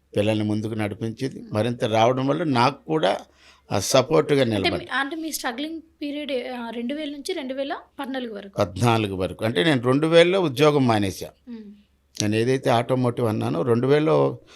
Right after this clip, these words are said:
Speaker 1: సంవత్సరంలో మానేశాను. మానక ముందు నాకు ఉషా కిరణ్ మూవీస్,
Speaker 2: మ్మ్.
Speaker 1: ఆ, శుభవేళ అనే సినిమాకి అవకాశం వచ్చింది నాకు.
Speaker 2: మ్మ్.
Speaker 1: ఆ సినిమా తర్వాత నేను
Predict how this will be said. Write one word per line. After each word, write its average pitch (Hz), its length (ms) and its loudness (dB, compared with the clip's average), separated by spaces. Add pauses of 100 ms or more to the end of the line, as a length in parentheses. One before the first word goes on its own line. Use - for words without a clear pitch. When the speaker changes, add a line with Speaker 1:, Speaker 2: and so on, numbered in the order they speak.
(140)
Speaker 1:
సంవత్సరంలో 156 540 2
మానేశాను. 139 640 2
మానక 147 440 0
ముందు 156 280 -2
నాకు 156 260 0
ఉషా 156 280 2
కిరణ్ 139 260 0
మూవీస్, 123 420 -2
Speaker 2:
మ్మ్. 160 220 -4 (480)
Speaker 1:
ఆ, 104 320 2
శుభవేళ 143 580 8
అనే 123 160 2
సినిమాకి 127 460 -2
అవకాశం 123 420 0
వచ్చింది 85 340 -8
నాకు. - 320 -16
Speaker 2:
మ్మ్. 208 180 -14 (280)
Speaker 1:
ఆ - 120 2
సినిమా 104 380 -4
తర్వాత 127 480 -2
నేను 107 420 -4